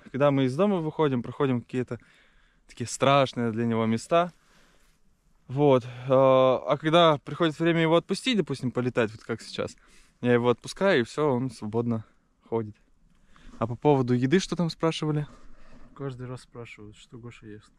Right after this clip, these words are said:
Speaker 1: А Гоша ест в основном мясо. Это уже неоднократно говорилось. Мясо всякое разное, а, не жирное обязательно. То есть говядина, кролики, перепелки.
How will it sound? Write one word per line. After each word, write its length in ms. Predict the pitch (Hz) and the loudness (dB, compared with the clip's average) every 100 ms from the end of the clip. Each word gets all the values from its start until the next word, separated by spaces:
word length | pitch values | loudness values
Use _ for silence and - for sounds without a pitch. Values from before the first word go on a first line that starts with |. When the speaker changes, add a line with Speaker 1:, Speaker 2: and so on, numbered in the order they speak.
| _ _ _ _ | _ _ _ _
Speaker 1:
А 120 | 117 | -8
Гоша 300 | 110 147 - | -2 -2 -2
ест 260 | 127 151 - | -2 -2 -2
в 60 | 127 | -8
основном 440 | - 135 143 131 - - | -2 0 2 0 -6 -6
мясо. 440 | 123 147 - 156 - _ _ _ - | 0 0 0 -8 -14 _ _ _ -4
Это 160 | 117 | 0
уже 200 | 123 113 | 2 2
неоднократно 680 | 117 127 120 127 151 139 127 | 2 2 2 2 2 2 -2
говорилось. 560 | 117 123 143 160 139 - - | -2 -2 0 0 -2 -6 -4
Мясо 400 | 147 147 135 123 - - - - - | 0 0 -4 -12 -14 -16 -18 -20 -20
всякое 400 | - 160 156 147 | 0 0 2 4
разное, 600 | 135 165 175 170 165 151 - - | 4 4 2 0 0 -2 -6 -8
а, 440 | 127 131 131 127 120 - | 0 2 4 2 0 -6
не 260 | 123 156 165 | 0 4 4
жирное 460 | 131 185 175 156 139 | 4 4 4 2 2
обязательно. 600 | 135 147 143 - 127 120 - - - - - | 2 2 0 -2 -6 -6 -12 -20 -20 -10 0
То 80 | |
есть 160 | 131 123 | 0 2
говядина, 680 | 120 143 190 196 180 165 165 | 4 6 4 2 0 -2 -2
кролики, 520 | 139 175 185 170 151 | 2 4 4 2 -2
перепелки. 800 | - 131 135 175 190 185 180 | 0 0 2 4 4 2 -2